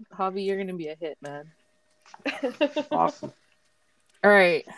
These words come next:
Speaker 1: Well, thank you guys for joining us this week. We hope you had as much fun as we did. We did have a good laugh this episode, and we hope you had a good laugh too. And if you did,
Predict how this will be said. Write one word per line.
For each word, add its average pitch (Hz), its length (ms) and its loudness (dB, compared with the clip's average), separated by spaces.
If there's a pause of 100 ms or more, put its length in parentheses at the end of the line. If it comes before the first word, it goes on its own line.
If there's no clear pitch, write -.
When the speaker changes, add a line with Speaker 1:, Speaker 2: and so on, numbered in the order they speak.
(440)
Speaker 1:
Well, 240 440 4 (380)
thank 294 260 -8
you 254 100 -10
guys 185 300 -6
for 190 160 -8
joining 175 400 -8
us 175 120 -10
this - 260 -10
week. 277 420 -2 (480)
We 214 160 2
hope 247 320 4
you 214 180 -2
had 202 400 0
as 185 280 -6
much 196 300 0
fun 170 420 -2
as 165 280 -2
we 165 160 -2
did. 160 360 -2
We 175 100 2
did 190 180 2
have 190 220 0
a 165 60 -2
good 165 200 -2
laugh 151 300 0
this 160 260 -6
episode, 156 600 -2
and 160 160 -4
we 165 80 -2
hope 165 220 0 (100)
you 165 180 2
had 160 220 0
a 151 80 -2
good 151 160 -2
laugh 147 380 -2
too. 156 500 0 (240)
And 262 360 4 (300)
if 359 160 2
you 240 100 -2
did, 165 300 -4